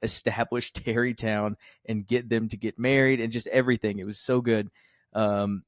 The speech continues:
I sidelined the entirety of saving civilization so I could develop this town. And that's when, when it's a, a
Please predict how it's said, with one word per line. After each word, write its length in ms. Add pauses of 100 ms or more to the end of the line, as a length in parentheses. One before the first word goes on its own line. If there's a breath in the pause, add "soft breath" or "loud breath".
(100)
I 140
sidelined 720
the 140
entirety 640
of 340
saving 500
civilization 720
so 140
I 60
could 100
develop 300
this 160
town. 320
And 120
that's 280 (480)
when, 220
when 240
it's 180
a, 60 (520)
a 120